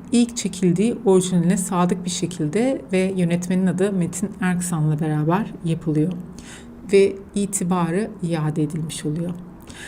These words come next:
Susuzluk probleminde bireysel girişimden ziyade su politikası ve üretim tüketim düzenlemelerinde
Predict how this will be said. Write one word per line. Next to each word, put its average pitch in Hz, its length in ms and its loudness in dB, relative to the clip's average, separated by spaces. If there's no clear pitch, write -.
Susuzluk 311 580 2
probleminde 185 920 6
bireysel 214 600 4
girişimden 202 580 0
ziyade 160 440 2
su - 160 -4
politikası 208 840 4
ve 165 240 2
üretim 185 340 6
tüketim 208 500 2
düzenlemelerinde 165 1000 4